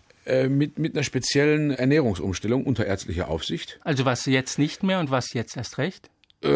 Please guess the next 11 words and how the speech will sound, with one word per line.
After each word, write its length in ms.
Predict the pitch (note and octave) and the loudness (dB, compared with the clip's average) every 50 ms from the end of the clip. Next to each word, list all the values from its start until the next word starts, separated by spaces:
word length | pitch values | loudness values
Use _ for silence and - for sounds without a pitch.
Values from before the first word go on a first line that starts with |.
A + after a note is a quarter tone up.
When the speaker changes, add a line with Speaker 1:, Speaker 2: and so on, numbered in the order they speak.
| C#3+ C#3 C#3+ C#3+ | 6 6 6 4
Speaker 1:
also 240 | C#3 C3 C3+ C3 B2 | 4 4 4 4 4
was 200 | A2+ B2 G#2 - A#2+ | 4 4 4 4 2
nicht 120 | C3+ C#3 | 2 2
mehr 100 | E3 D#3+ | 2 0
geht, 180 | C#3+ B2+ - - | 2 0 0 0
also 240 | A#2+ B2 A2 G#2+ G#2+ | 2 2 4 4 4
so 200 | G2 F#2 G2+ G2 | 4 4 2 2
Rührei 320 | F2+ G2+ A#2+ C#3 C#3 C3 B2 | 4 4 4 4 4 4 4
mit 140 | A2+ G#2+ - | 4 2 2
Speck 320 | - - C3+ C3+ C3 - | 0 0 0 0 0 -2
und 260 | - C3 A#2 G#2 F2 | -2 0 0 0 -2